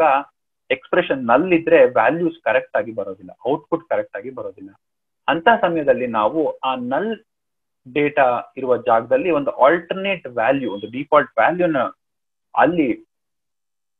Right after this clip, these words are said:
display ಮಾಡಿ ಅದನ್ನ ನಾವು ಯೂಸ್ ಮಾಡ್ಕೊಂಡ್ರೆ ಆ values correct ಆಗಿ ಬರುತ್ತೆ. ಹಾಗಿದ್ರೆ ಎನ್ ವಿ ಎಲ್ ನ syntax ಹೇಗಿರುತ್ತೆ ಅಂದ್ರೆ, select N ವಿ ಎಲ್ of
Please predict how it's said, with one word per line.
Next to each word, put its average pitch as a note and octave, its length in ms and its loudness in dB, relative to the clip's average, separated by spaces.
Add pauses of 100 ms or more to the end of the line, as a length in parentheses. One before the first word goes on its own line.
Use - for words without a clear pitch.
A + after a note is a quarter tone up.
(360)
display C3 340 -4
ಮಾಡಿ G#2+ 520 -6
ಅದನ್ನ G3+ 340 -2
ನಾವು A#2 320 0
ಯೂಸ್ A2+ 300 -8
ಮಾಡ್ಕೊಂಡ್ರೆ C3 800 -4 (340)
ಆ C3+ 100 6
values C#3 600 2 (180)
correct A2+ 340 -8
ಆಗಿ F2+ 300 -10 (180)
ಬರುತ್ತೆ. G2 580 -10 (2750)
ಹಾಗಿದ್ರೆ F3 440 -2
ಎನ್ D#3+ 260 -2
ವಿ A3 60 -4
ಎಲ್ G3 200 -2
ನ C#3+ 80 0
syntax F3+ 600 0
ಹೇಗಿರುತ್ತೆ B2 500 -4
ಅಂದ್ರೆ, C#3 480 -4 (640)
select G3 600 -2
N D3+ 260 -6
ವಿ F3+ 160 -6
ಎಲ್ C3 360 -2 (240)
of G#2+ 260 2